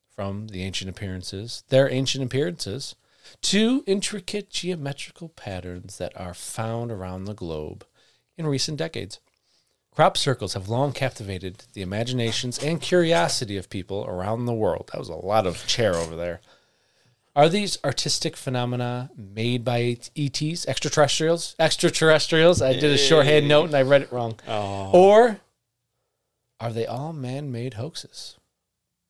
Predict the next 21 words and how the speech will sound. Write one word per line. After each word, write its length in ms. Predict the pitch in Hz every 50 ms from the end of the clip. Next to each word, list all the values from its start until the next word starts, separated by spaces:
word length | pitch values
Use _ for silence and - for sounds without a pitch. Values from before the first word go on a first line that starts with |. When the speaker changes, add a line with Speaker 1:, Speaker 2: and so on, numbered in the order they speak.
| _ _ _ _
Speaker 1:
Well, 280 | - 120 131 147 156 _ _ _
sit 240 | _ - - 95 -
back, 320 | - 87 - _ _ - - _ _ _ _ _ _ _ _ _ _ _
put 120 | _ - -
your 60 | -
tinfoil 340 | - 107 98 90 - 104 95
hats 260 | 95 95 95 95 - 104
on, 220 | 95 95 95 98 - _ _ _ _ _ _ _ _ _ _ _ _ _ _ _ _ _ _ _ _ _ _ _ _ _ _ _ _ _ _ _ _ _ _ _ _ _ _ _ _ _
try 220 | - 117 117 120
to 80 | 107 95
relax, 760 | 90 85 85 85 87 87 87 - - - - - - - _ _ _ _ _ _ _ _ _ _ _ _ _ - _ _ _ _ _ _ _ _ -
and, 300 | 90 90 87 90 90 90
uh, 220 | 90 85 82 82 85
we're 100 | 87 92
gonna 160 | 92 92 90 87
dive 300 | 80 98 95 95 87 92
into 600 | 92 90 85 - - - 78 - - - 117 - _ _ _ _
the 100 | - -
crop 280 | - - - - -
circle 280 | - - - - - 104
phenomena. 680 | - - 113 92 78 - - - _ - - - -